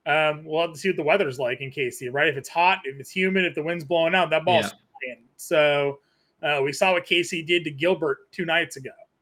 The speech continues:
Speaker 1: You know, that
Speaker 2: Right.
Speaker 1: was a problem for him. So
Speaker 2: Right. And, and what, um, Seattle is doing in
Speaker 1: <laughs>
Speaker 2: Kansas City on
Speaker 1: The
Speaker 2: Tuesday, they
Speaker 1: Wild,
Speaker 2: just,
Speaker 1: yeah.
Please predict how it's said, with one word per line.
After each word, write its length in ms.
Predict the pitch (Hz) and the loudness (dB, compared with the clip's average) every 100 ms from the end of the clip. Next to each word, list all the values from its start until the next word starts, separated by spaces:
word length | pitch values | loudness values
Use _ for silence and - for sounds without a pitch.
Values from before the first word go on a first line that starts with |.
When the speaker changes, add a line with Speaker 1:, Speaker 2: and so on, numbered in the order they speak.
| _ | _
Speaker 1:
You 100 | 165 | -8
know, 160 | 143 139 | -4 0
that 80 | |
Speaker 2:
Right. 80 | 139 | 2
Speaker 1:
was 100 | 151 | 0
a 180 | _ - | _ 2
problem 320 | 170 147 127 | 2 2 -2
for 140 | - 113 | -10 -16
him. 140 | 110 - | -16 -18
So 400 | - 131 127 127 | -6 -2 -2 -2
Speaker 2:
Right. 220 | 135 107 - _ 156 | -4 -4 -8 _ -2
And, 500 | 143 139 131 131 - | 0 2 0 -4 -4
and 400 | - 143 139 127 - - | 0 2 0 -4 -10 -10
what, 340 | 131 135 120 - - - | -2 0 -2 -8 -20 -6
um, 720 | 135 127 120 117 110 104 - - | 0 2 2 0 -4 -6 -10 -18
Seattle 680 | - - 139 131 123 120 117 | -10 -6 -4 0 2 0 -2
is 140 | 117 | -4
doing 480 | 127 123 117 113 117 _ _ _ | -4 -2 -2 -4 -6 _ _ _
in 180 | 135 135 | -6 -2
Speaker 1:
<laughs> 280 | 147 123 214 | 0 2 2
Speaker 2:
Kansas 80 | - | 0
City 260 | 127 117 | 0 0
on 220 | 113 113 117 | 0 0 4
Speaker 1:
The 80 | |
Speaker 2:
Tuesday, 180 | 180 165 | 4 8
they 100 | 135 | 6
Speaker 1:
Wild, 140 | 135 131 | 6 4
Speaker 2:
just, 160 | 139 | 4
Speaker 1:
yeah. 100 | 135 | 2